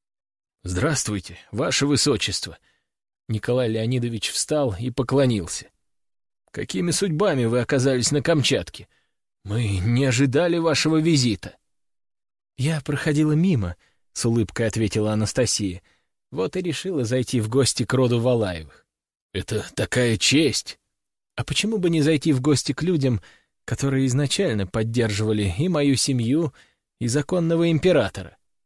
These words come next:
которые верные граждане империи и не затевали ничего плохого», продолжила говорить Анастасия Романова. Изначально у императора Дмитрия было мало союзников, но Валаевы были в их числе.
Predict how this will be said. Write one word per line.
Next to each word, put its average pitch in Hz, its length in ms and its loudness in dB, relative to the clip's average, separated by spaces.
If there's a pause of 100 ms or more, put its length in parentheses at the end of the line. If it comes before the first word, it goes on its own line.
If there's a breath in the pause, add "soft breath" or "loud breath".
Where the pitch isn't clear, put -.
(220)
которые 127 440 0
верные 123 460 2
граждане 131 540 4
империи 127 580 2 (400 soft breath)
и 135 60 -10
не 143 120 -2
затевали 175 540 -2
ничего 165 440 0
плохого», 110 600 -4 (540)
продолжила 113 580 2
говорить 113 640 2
Анастасия 120 680 2
Романова. 104 540 -2 (640)
Изначально 160 920 0
у 113 100 -2
императора 147 580 2
Дмитрия 160 500 2
было 170 280 0
мало 170 380 2
союзников, 98 800 -2 (480)
но 160 260 -2
Валаевы 180 800 0
были 147 320 2
в 147 120 4
их 139 140 2
числе. 113 560 0